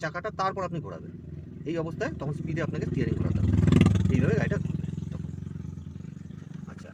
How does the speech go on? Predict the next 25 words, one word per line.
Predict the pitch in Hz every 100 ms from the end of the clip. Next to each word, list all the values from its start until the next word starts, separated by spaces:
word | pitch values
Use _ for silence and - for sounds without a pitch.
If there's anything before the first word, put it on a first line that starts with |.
| - 143
এবার | 185 165
চলে | 175 175
আসুন, | 214 - - - - - - - - 143
টাইমিং | 156 175 170
তাহলে | 175 156
বুঝে | 156 165
গেলেন | 202 196
যে | 147
আমি | 147 147
কখন | 135 165
ঘোরাবো। | 160 170 208 151 131
যদি | 160 147
একদম | 135 156 120
গা | 127
ঘেঁষে | 143 165 165
থাকে, | 170 131
তাহলে | 117 123
একদম | 123 151 156 - - - -
প্রপার | 135 160 151
টাইমিংয়ে | 160 160 160
ঘোরাতে | 147 151
হবে, | 175 -
ঠিকঠাক | 156 - 156 139
একদম | 143 262 - 120
টার্নিং | 120